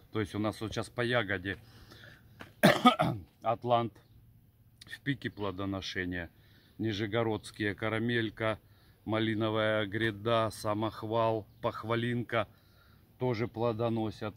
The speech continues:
Карамелька вот началась где-то примерно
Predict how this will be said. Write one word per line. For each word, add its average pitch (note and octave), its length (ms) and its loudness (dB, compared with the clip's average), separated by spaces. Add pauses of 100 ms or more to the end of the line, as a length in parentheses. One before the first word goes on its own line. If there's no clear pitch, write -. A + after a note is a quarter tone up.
Карамелька A2+ 800 0
вот G#2 100 -6
началась A2+ 540 -2
где-то G#2 360 -4
примерно A2 720 -2